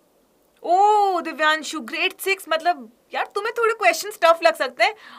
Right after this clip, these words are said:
but देखते हैं कि तुम कैसे अटेम्प्ट करते हो। Thunder Gaming। Oh, Anshi, that's great। Awesome, all of you। I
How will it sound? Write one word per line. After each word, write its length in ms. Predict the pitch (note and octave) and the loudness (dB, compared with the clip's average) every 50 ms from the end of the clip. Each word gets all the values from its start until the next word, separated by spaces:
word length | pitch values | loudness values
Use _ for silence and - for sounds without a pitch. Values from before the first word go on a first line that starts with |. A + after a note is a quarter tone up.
| - - | -2 2
but 140 | D4 E4 E4 | 2 2 2
देखते 420 | A#3 G#3+ D4+ D#4 D#4 D#4 - F#4 F4 | 0 -2 -2 -2 -4 -2 -2 0 0
हैं 120 | F4 F4 | 0 0
कि 80 | F4+ F4+ | -2 -6
तुम 240 | - - F4+ F4 | -6 -8 -10 -8
कैसे 320 | - - D4 C#4+ C#4+ - E4+ | -2 0 0 0 2 0 -2
अटेम्प्ट 280 | E4 D4+ C#4 C4 B3 | 0 0 -2 -2 -2
करते 260 | - G#3+ G3 - - F3+ | -4 -6 -6 -6 -8 -8
हो। 160 | F3 E3 F3 _ _ _ _ _ _ _ _ _ _ _ _ _ _ _ _ _ _ _ _ _ _ _ _ _ _ _ _ _ _ _ _ _ _ _ _ - | -8 -10 -12 _ _ _ _ _ _ _ _ _ _ _ _ _ _ _ _ _ _ _ _ _ _ _ _ _ _ _ _ _ _ _ _ _ _ _ _ -10
Thunder 320 | - C#4 F4+ G#4 A4+ B4+ B4+ G#4+ | -6 -4 -2 0 2 2 2 4
Gaming। 400 | A4+ A4+ G4+ F4+ D#4 C4 G#3+ E3+ D#3 D#3 - _ _ _ _ _ _ _ _ _ _ _ _ _ _ _ _ _ _ _ _ _ _ _ _ _ _ _ _ _ _ _ _ _ _ _ - | 4 4 4 2 0 -4 -6 -6 -10 -18 -20 _ _ _ _ _ _ _ _ _ _ _ _ _ _ _ _ _ _ _ _ _ _ _ _ _ _ _ _ _ _ _ _ _ _ _ -10
Oh, 200 | C4 D4 E4 F4 | -4 2 4 4
Anshi, 340 | E4 D4+ D4+ D4+ - D4+ C#4+ D4 | 4 4 2 0 -4 -6 -6 -4
that's 200 | C#4+ C4 A3 G3 - - | -6 -6 -6 -10 -12 -10
great। 340 | B3+ C#4+ D4+ D#4+ D#4 C#4+ - - _ _ - - - - - B3+ C#4 | -8 -6 -6 -4 -6 -6 -8 -12 _ _ -20 -20 -20 -12 -6 -2 2
Awesome, 440 | D4 D#4+ F4+ F#4 - A4+ A4+ G#4 G#4 | 4 6 6 4 4 2 2 6 6
all 180 | F#4+ F#4 F#4 | 6 6 4
of 100 | F#4+ - | 2 0
you। 140 | F#4 F#4+ G4 | 2 4 6
I 140 | G4 G4 | 6 6